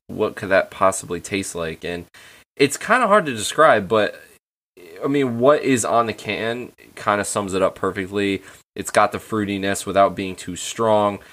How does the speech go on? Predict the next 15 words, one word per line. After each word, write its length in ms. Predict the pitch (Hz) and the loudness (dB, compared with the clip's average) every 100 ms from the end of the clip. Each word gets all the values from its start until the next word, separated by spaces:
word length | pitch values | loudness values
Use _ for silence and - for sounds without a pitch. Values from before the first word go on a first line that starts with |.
| - - | -20 -14
It's 220 | - 101 - | -8 -4 4
got 320 | 107 98 95 | 6 6 2
the 80 | 98 | -6
dryness 760 | - 104 107 107 107 101 - | 2 4 4 2 -2 -2 -4
that 440 | - 95 92 90 - _ _ _ _ - | 2 4 6 2 -4 _ _ _ _ -2
I 100 | 107 | -2
think 300 | - 147 139 | 0 -2 0
a 60 | |
lot 200 | 117 113 | 4 4
of 100 | 110 | 2
people 680 | - 117 110 104 95 87 73 _ _ _ _ | -4 -6 -2 -2 0 -4 -8 _ _ _ _
want 800 | 98 95 101 110 98 - - - - _ - | -12 -2 4 6 6 0 -12 -12 -14 _ -2
in 300 | 104 101 92 | 0 0 -2
a 80 | - | -4
cider, 600 | - 87 85 85 85 87 | 2 4 4 2 -2 -4